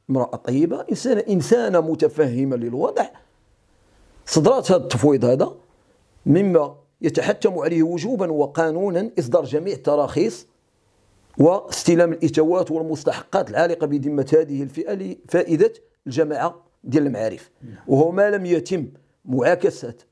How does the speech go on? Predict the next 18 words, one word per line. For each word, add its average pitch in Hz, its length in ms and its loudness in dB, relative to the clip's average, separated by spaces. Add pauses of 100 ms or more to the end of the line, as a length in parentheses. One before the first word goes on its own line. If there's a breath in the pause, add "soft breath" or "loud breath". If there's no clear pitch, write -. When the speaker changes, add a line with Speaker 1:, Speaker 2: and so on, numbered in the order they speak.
(640)
Speaker 1:
قرار 180 440 2
إداري 170 540 2
آمر 147 260 -4 (180)
موجب 156 400 0
للتنفيذ، 143 500 0 (320)
واحد، 175 320 2 (360 soft breath)
تضيع 170 360 2
على 185 120 -2
الخزينة 185 400 -4
الجبائية 160 640 -2 (120)
الجماعية 160 580 2
للمعارف 165 640 0
ملايين 175 420 0
الدراهم 151 360 2
من 156 160 -10
ألفين 139 240 -6
وواحد 120 220 -6
وعشرين، 123 420 -4